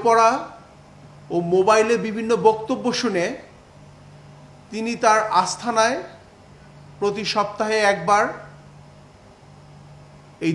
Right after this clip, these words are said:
ধর্মীয় বক্তব্য দিতেন এবং তার মূলত যারা ছিলেন, যারা আসতেন তার বক্তব্য শুনতে, তারা ছিলেন এলাকার সহজ সরল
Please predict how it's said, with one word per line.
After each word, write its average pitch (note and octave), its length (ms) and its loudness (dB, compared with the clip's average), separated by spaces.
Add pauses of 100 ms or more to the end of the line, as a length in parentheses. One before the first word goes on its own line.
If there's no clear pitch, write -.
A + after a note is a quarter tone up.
ধর্মীয় G#3 380 2 (100)
বক্তব্য G#3 380 -4
দিতেন G#3+ 360 -4 (1300)
এবং D#3+ 180 -4 (100)
তার G#3+ 280 6 (1160)
মূলত G3+ 340 -2 (160)
যারা G3 200 6 (160)
ছিলেন, A3+ 300 2 (160)
যারা E3+ 160 4 (140)
আসতেন A#3+ 380 -4
তার A3+ 200 2
বক্তব্য G3 340 -8
শুনতে, F#3 360 -8 (720)
তারা F#3 180 4 (100)
ছিলেন G#3+ 240 -2 (180)
এলাকার G3 380 2 (120)
সহজ G3 260 2 (140)
সরল G3 340 0